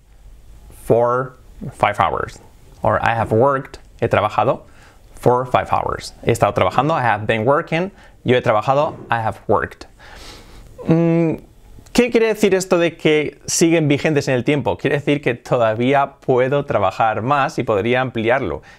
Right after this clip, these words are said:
He estado trabajando cinco horas de momento, pero puedo trabajar seis, siete, ocho, ya no más. <laughs> Bueno, sí, pero ya no quiero más. Pues eso, lo que decía, se puede ampliar en el tiempo todavía, ¿no? La acción no está, digamos que, acabada. Por ejemplo, si digo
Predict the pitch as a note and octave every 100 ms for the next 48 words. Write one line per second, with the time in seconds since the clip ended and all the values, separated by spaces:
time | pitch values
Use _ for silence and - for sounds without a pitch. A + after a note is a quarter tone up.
0 | - - G#2 G#2 A#2 A2 A#2 C3 D3 F3+
1 | - A2+ F#2+ B2 G#3 - - - - F2+
2 | F2 F2+ G2 D#2+ C3+ C3+ C#3 - - A2
3 | A2 A2 A2+ B2 B2 - - - - -
4 | D2+ D2+ - - - D3 C3+ A2 A#2 -
5 | A#2+ G2+ G2+ E2 E2+ G#2+ E2 D#2+ - -
6 | - G3 G#3+ - - F#3+ A3 B2+ - D3+
7 | D#3 D#3 D#3+ C3 - D3+ C3+ F#3 G3+ G3+
8 | - C#3 C3+ C3 C3+ C#3 - - A#2 G2
9 | G#2+ F2 - - - G#2+ G#2 G#2 D2+ -
10 | F3 A#2 - D3+ C#3 A#2+ D3+ C#3+ C3 D#3+
11 | - D3 D3 - B2+ - G2 G2 A#1 -
12 | - - - - - - - - F3+ G3
13 | A3 G#2+ F2+ - C#3+ C#3+ C3 B2+ A#2 -